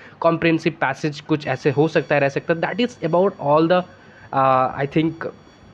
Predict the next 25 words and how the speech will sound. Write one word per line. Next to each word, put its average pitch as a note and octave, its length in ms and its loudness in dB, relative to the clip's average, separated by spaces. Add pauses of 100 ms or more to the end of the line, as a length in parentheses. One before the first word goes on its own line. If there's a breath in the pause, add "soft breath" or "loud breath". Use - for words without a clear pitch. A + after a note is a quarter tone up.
(120)
इससे F#3+ 280 2
ज़्यादा D3 320 2
बे-, D3 180 -2
uh, C3 360 2
कुछ E3 160 -4
और D#3 260 4
नहीं C#3+ 360 2
है F#3 60 4
ख़ास, D3+ 420 -2 (340 loud breath)
इनको E3+ 280 4
ही A3 120 2 (320)
करेंगे। E3 380 2 (320 loud breath)
तो - 200 4 (480)
मैं F3+ 140 0
आपको G#3 280 4
एक G#3 80 6
और E3+ 240 4
सजेशन D3 440 2
दूँ, C3+ 100 -4 (120)
आप F3+ 200 0
लोग A3+ 140 4 (120)
एसएससी - 460 -2
सीजी, E3+ 600 -6
सीएचएसएल F3+ 680 2
का, B2+ 180 -2